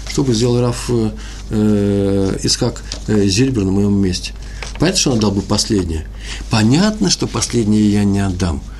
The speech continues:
Понятно, что у меня есть ответственность за свою семью.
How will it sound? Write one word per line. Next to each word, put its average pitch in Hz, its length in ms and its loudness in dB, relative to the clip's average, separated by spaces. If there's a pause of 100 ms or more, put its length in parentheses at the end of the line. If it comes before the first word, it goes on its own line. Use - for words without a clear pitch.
(220)
Понятно, 127 520 0
что 175 140 -2
у 170 40 0
меня 160 80 0
есть - 140 -2
ответственность - 760 -4 (380)
за 98 240 0
свою 98 280 0
семью. 90 500 -2